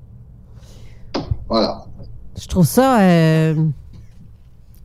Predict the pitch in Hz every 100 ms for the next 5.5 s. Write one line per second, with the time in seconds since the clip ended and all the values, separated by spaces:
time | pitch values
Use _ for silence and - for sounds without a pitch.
0 | - - - - - - - - - -
1 | 277 285 294 220 214 214 220 - 285 311
2 | 208 214 220 202 - 294 - - - -
3 | - - - - - 185 180 - 269 190
4 | 208 151 175 180 190 - 185 180 220 226
5 | 196 147 180 175 175